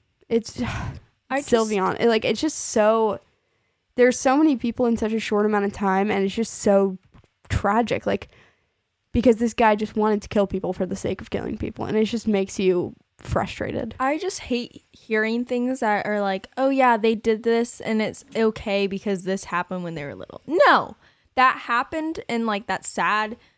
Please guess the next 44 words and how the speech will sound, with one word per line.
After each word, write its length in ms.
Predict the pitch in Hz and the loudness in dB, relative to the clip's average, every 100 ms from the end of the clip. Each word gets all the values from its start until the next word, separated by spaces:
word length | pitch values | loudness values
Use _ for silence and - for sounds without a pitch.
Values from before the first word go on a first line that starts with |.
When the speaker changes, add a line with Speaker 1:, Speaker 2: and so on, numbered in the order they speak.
| _ - | _ -10
Speaker 2:
like, 160 | 185 | -6
that 180 | 196 - | -6 -6
sucks 420 | - - 220 - | -6 -2 -2 -2
that 120 | 240 | -6
he 100 | 226 | -2
was 120 | 226 220 | -2 -2
molested, 640 | 208 170 196 - 269 277 _ _ _ | -4 -4 -6 -4 -6 -6 _ _ _
but 140 | - 247 | -8 -4
that 160 | 254 | -2
doesn't 300 | 262 262 285 | 0 2 0
give 200 | 262 269 | 0 -2
him 260 | 262 262 240 - | 0 0 -2 -2
a, 220 | 214 190 - _ - | -4 -4 -10 _ -8
like, 200 | 220 - - | -8 -6 -4
a 120 | 214 | -4
reason, 840 | 185 175 170 214 233 220 196 175 | -6 -12 -4 0 2 0 -2 -4
an 160 | 143 202 | -6 -6
explanation 760 | 202 - - 208 202 - 185 - _ _ | -6 -6 -6 -4 -4 -4 -8 -10 _ _
why 240 | 196 196 185 | -4 -2 -2
he 240 | 175 185 | -6 -10
did 240 | - - | -10 -12
that. 180 | - - _ _ | -14 -20 _ _
You 140 | 220 | -2
know 80 | 240 | 0
what 80 | 247 | 2
I 40 | |
mean? 140 | 254 | 2
It 80 | 233 | 0
explains 580 | 247 - 269 294 330 - | -2 -2 2 2 2 0
why 380 | 269 233 233 - | 2 2 0 -8
he 200 | - 247 | -4 -2
may 400 | 220 214 214 226 | 0 2 2 2
have 260 | 226 208 208 | 0 -2 -2
been 320 | 202 190 - - | -4 -4 -8 -10
stupid 800 | - - 247 254 - 156 139 - - | -8 -6 -4 -4 -4 -6 -6 -10 -8
like 220 | 180 - | -8 -6
that, 300 | 131 139 - | -6 -6 -4
but 160 | 196 - | -4 -2
all, 260 | 226 226 - | 0 -2 -6
at 80 | 233 | -10
the 80 | |
same 220 | 214 220 220 | -6 -4 -4
time, 260 | 208 208 | -4 -4
like, 220 | 190 175 | -4 -8